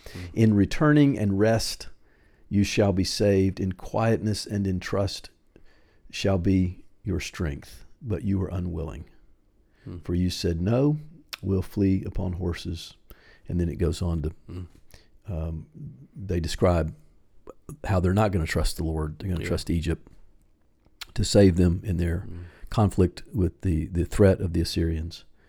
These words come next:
Speaker 2: And then moving on down, it says, "Therefore the Lord waits to be gracious
Speaker 1: Yeah.
Speaker 2: to you." He's waiting for them to repent and
Speaker 1: Right.
Speaker 2: believe and
Speaker 1: Right.
Speaker 2: return. And he'll show mercy and grace to them.
Speaker 1: Yeah.
Speaker 2: So, uh, the, to recap all that, the point was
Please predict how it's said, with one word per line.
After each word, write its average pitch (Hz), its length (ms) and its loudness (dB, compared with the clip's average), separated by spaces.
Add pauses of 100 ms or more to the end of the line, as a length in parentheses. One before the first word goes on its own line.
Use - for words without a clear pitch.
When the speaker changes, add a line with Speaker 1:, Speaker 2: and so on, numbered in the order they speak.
(480)
Speaker 2:
And 92 200 0
then 98 340 2 (120)
moving 98 400 2
on 82 160 0
down, 82 280 0
it 73 100 -8
says, 80 240 -6
"Therefore 98 360 2
the 87 80 -2
Lord 87 360 0 (200)
waits 92 500 -2
to - 80 -10
be 78 100 -8
gracious - 540 -8 (200)
Speaker 1:
Yeah. - 160 -12 (240)
Speaker 2:
to - 140 -8
you." 73 160 -8
He's 98 160 -10
waiting 90 240 0
for - 140 -10
them 85 160 -6
to 87 180 -8 (120)
repent 87 380 2
and 90 80 -10
Speaker 1:
Right. 87 100 -12
Speaker 2:
believe 78 420 -6
and 85 80 -10
Speaker 1:
Right. 82 200 -10
Speaker 2:
return. 80 460 -4 (640)
And 120 100 4
he'll 147 80 10
show 170 200 6
mercy 175 300 6
and 180 80 6
grace 220 260 2
to - 140 -4
them. 67 140 -10 (120)
Speaker 1:
Yeah. 82 240 -10 (360)
Speaker 2:
So, 131 460 10 (200)
uh, 113 300 0
the, 104 160 0 (360)
to 113 100 -4
recap 120 420 6
all 110 160 10
that, 110 360 10
the 107 60 -2
point 113 480 2
was 95 540 2